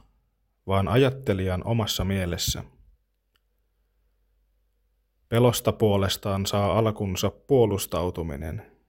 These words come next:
joka on jo itsessään pelottavaa. Sillä mikä muukaan siinä voisi olla taka-ajatuksena kuin se, että mieli luulee jonkin uhkaavan sitä tulevaisuudessa. Jonkin,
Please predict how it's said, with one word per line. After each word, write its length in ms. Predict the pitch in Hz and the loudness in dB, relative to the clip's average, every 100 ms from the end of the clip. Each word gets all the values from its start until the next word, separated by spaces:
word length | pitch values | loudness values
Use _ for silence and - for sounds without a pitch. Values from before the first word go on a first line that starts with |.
| _ _ _ | _ _ _
joka 260 | 101 95 98 | -4 2 2
on 120 | 110 | 4
jo 120 | 113 | 4
itsessään 560 | 127 131 101 - 87 85 | 2 2 0 0 -2 -4
pelottavaa. 680 | 90 87 - 76 67 69 - - - _ _ _ _ _ _ _ _ _ _ _ _ _ _ _ _ _ _ _ _ | -4 -6 -8 -12 -10 -12 -14 -20 -20 _ _ _ _ _ _ _ _ _ _ _ _ _ _ _ _ _ _ _ _
Sillä 400 | - 104 104 90 | -2 2 2 0
mikä 280 | 80 113 127 | -4 2 4
muukaan 480 | 120 123 120 101 98 | 6 4 2 0 0
siinä 280 | 104 101 | 0 0
voisi 320 | 98 104 - 101 | 0 -2 0 -2
olla 200 | 101 98 | -2 -2
taka-ajatuksena 1000 | 113 110 - 95 95 90 90 - 95 92 | -2 -2 -2 -2 -4 -4 -6 -4 -4 -4
kuin 280 | 90 87 | -4 -4
se, 280 | 92 90 87 - - - - - _ _ _ | -2 -2 -4 -8 -14 -16 -20 -20 _ _ _
että 240 | 87 - | -6 0
mieli 380 | 104 113 107 101 | 4 6 6 4
luulee 540 | 98 98 98 92 87 85 - | 2 0 0 0 -2 -4 -4
jonkin 360 | 107 107 104 | -2 0 -2
uhkaavan 680 | 101 117 - 98 87 90 90 | 2 0 0 -2 0 -2 -4
sitä 240 | - 101 | -4 -4
tulevaisuudessa. 1120 | 98 120 98 82 82 - 76 73 90 - - - - _ _ _ _ _ _ _ _ _ _ _ | -2 0 2 0 -2 -4 -6 -6 -6 -6 -6 -14 -20 _ _ _ _ _ _ _ _ _ _ _
Jonkin, 540 | 98 104 113 104 92 | 2 4 4 2 -2